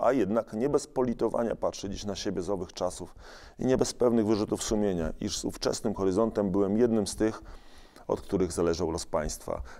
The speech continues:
Nie boi się powiedzieć, że był dobry, nie boi się powiedzieć, że był jeden z lepszych, ale przyznaje, że, e, e, że wielu rzeczy nie wiedział.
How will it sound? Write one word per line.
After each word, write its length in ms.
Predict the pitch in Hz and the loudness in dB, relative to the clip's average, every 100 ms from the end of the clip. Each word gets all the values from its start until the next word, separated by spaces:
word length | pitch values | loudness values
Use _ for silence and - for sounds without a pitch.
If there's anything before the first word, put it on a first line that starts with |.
| - | -6
Nie 180 | 151 160 | -2 4
boi 220 | 123 92 | 4 4
się 120 | 95 | 0
powiedzieć, 360 | 101 92 98 92 | 0 0 0 0
że 80 | |
był 140 | 92 104 | -2 0
dobry, 340 | 101 113 147 170 - - | 2 2 2 0 -8 -2
nie 100 | 120 | 0
boi 240 | 107 104 | 4 2
się 120 | 98 | 2
powiedzieć, 360 | 101 101 98 101 | -2 0 0 -2
że 80 | 101 | -2
był 140 | 92 | 0
jeden 200 | 101 101 | 0 0
z 60 | 90 | 0
lepszych, 420 | 113 - 165 - | 0 0 -2 -2
ale 300 | - 113 123 - - | -6 0 0 -2 -10
przyznaje, 640 | - 107 101 104 113 113 - | -8 -4 2 4 4 2 0
że, 360 | - 92 98 101 - 50 50 - | -6 0 2 2 0 -2 -4 -4
e, 140 | - 101 | -2 -2
e, 40 | |
że 340 | 95 101 101 - - 104 | 0 4 4 2 -6 0
wielu 280 | 120 139 | 4 4
rzeczy 360 | 117 120 113 117 | 4 2 0 -2
nie 160 | 117 123 | 0 0
wiedział. 300 | 110 92 - | 0 -2 -6